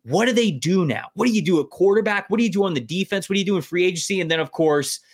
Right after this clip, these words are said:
we finish every Fix Your Franchise episode with a mock draft as well. So a lot of questions to answer as we fix the Atlanta Falcons here on this episode. Connor, how you doing, my friend?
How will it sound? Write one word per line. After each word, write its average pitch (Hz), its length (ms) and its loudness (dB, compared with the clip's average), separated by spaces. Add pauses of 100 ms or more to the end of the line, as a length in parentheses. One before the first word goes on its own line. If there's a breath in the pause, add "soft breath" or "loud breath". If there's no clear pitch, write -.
(160 soft breath)
we 147 100 -4
finish 143 300 -2
every 135 180 2
Fix 127 240 -4
Your 120 100 -4
Franchise 113 520 -4
episode 104 580 -4
with 104 300 -4 (160)
a 107 140 -4
mock 101 520 -10
draft 92 500 -10
as 101 140 -16
well. 98 220 -16
So 107 180 -8 (220 soft breath)
a 123 40 -2
lot 247 280 2
of - 80 -4
questions 196 600 -2
to 139 220 -2
answer 160 420 -2
as 123 220 0
we 113 120 -2
fix - 280 -4
the 120 120 -4
Atlanta 110 260 -4
Falcons 139 440 -4
here 127 140 -4
on 120 80 -4
this 113 140 -4
episode. 117 440 -2 (200 soft breath)
Connor, 131 400 -2 (260)
how 135 80 -4
you 127 80 0
doing, 104 160 -2
my 85 60 -18
friend? 92 260 -18